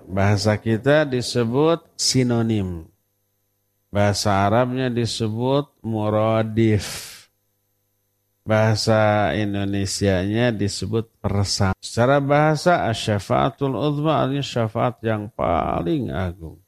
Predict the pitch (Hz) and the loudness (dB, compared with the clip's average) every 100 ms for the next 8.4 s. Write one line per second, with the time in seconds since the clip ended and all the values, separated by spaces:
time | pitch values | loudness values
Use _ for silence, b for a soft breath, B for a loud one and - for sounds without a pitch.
0 | _ _ _ _ _ _ _ _ _ _ | _ _ _ _ _ _ _ _ _ _
1 | _ 107 101 120 101 - 135 147 139 127 | _ -4 0 2 2 2 2 2 0 -2
2 | 117 - 143 135 143 165 - - 117 110 | -2 -2 -4 -2 0 0 0 0 0 0
3 | 123 135 151 156 - 104 98 104 117 123 | -2 0 0 0 -2 -4 -2 -2 -2 -2
4 | 110 107 104 107 117 113 117 139 151 - | -4 -4 -4 -6 -2 0 0 0 -2 0
5 | 110 - 113 113 117 - 131 151 156 - | 0 0 0 0 -2 -2 0 2 0 -2
6 | 110 110 - 127 143 151 156 165 175 - | -4 -4 -2 0 2 2 0 -2 -8 -16
7 | _ _ _ _ 110 113 - - 110 120 | _ _ _ _ -2 -2 -4 -10 -2 2
8 | 110 92 80 | 4 4 0